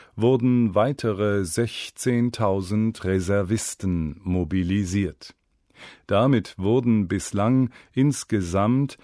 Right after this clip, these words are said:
sechsundachtzigtausend Soldaten einberufen, meldet der israelische Rundfunk. Dem Bericht zufolge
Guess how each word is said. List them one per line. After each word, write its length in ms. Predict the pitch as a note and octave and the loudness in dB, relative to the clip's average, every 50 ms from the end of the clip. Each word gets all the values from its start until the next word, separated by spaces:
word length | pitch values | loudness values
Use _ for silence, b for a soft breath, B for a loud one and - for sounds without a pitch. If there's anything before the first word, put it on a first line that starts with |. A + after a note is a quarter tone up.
| b b b b | b b b b
sechsundachtzigtausend 2250 | G#2+ G2 G2 A#2+ C3 C3+ - - - D3 C3 B2+ A#2+ - - - A#2 A#2 - - - - - - - A#2 G#2 F#2+ - - - - - A2 A2 G#2+ G#2 G2 - G#2 G2 G2 F#2 E2+ | -10 -2 0 0 0 0 -4 -6 -4 -2 -2 -2 -2 -4 -4 -4 -4 -4 -4 -8 -14 -14 -14 -4 -2 -2 -2 -2 -4 -12 -12 -4 -2 0 2 2 0 -2 -2 -2 0 0 -2 -4
Soldaten 920 | - - F#2 F2+ F2+ D#2+ D2+ F#2 F2 F2 F2+ F2+ - - G#2 G2 F#2+ G2 - - | -4 -2 0 0 0 0 0 0 0 0 -2 -4 -4 -4 -2 0 0 -2 -4 -4
einberufen, 1000 | - G#2+ G#2 G#2 G#2 G#2+ G2+ G2 G2 F#2 E2+ F#2+ G2 F2 - - G#2+ G2 F#2 D#2+ B B B B B B | -4 -2 0 2 2 2 2 2 0 0 0 0 -2 -2 0 0 0 0 0 -2 B B B B B B
meldet 640 | _ G2 G2 G2 G2 F#2 G2 G2 F2+ - - - _ | _ -2 0 0 0 0 0 -2 -2 -4 -12 -12 _
der 400 | G#2 G#2 G2+ G2 G2 G2 - - | -4 -2 -2 -2 -2 -4 -4 -6
israelische 920 | - G#2 - - G#2+ G2+ F#2+ F#2+ G#2+ G#2 G#2 G2 G#2+ G2+ - - A#2+ A#2 | -6 -6 -4 0 0 0 0 0 0 0 2 2 0 0 0 -2 0 0
Rundfunk. 760 | A2+ G2 G#2 G#2+ G#2 G2 - - - E2+ D2 D2 - - _ - _ _ _ _ _ _ _ _ _ b b b b b b b b | 0 2 2 2 2 2 0 -4 -8 -8 -8 -8 -14 -20 _ -20 _ _ _ _ _ _ _ _ _ b b b b b b b b
Dem 400 | G2+ G2+ G2+ G2+ G2+ G2+ G2 E2+ | -2 0 2 2 2 2 2 2
Bericht 540 | G2+ G#2 G2+ A2+ D3+ D3+ - - - - - - | 0 0 2 2 0 0 -2 -8 -16 -18 -18 -14
zufolge 840 | - - G#2+ F2+ - - F#2+ F#2 F#2 F#2+ F2+ F2+ G2+ A2 B2 C#3 | -6 -4 -4 -4 -2 0 0 0 2 0 0 0 -2 0 0 -2